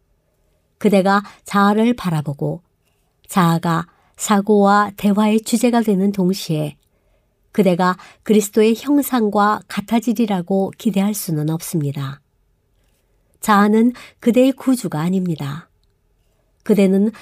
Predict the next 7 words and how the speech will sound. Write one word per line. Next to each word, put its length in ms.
그대 220
안에 380
속죄하는 680
특성들을 680
갖고 280
있지 180
않습니다. 720